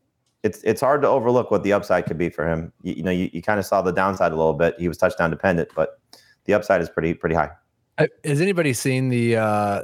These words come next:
Speaker 2: the tweet? I can't, I couldn't find it this morning, so I don't know who did it. Hopefully somebody else does. Um, just with all the different <laughs> tweets of different people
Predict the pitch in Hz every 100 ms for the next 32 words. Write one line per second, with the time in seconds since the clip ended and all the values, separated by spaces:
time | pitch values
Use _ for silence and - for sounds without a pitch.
0 | - 107 - 117 110 107 - 104 98 123
1 | - 113 131 104 110 104 98 - 92 98
2 | 92 92 95 90 95 87 87 90 92 -
3 | 95 101 90 90 85 - 85 80 - -
4 | - - - _ - 110 104 95 92 92
5 | 120 110 - 113 110 113 113 113 110 107
6 | 95 104 - 110 - - 113 110 - -
7 | 107 98 90 107 - 107 - 110 101 107
8 | 107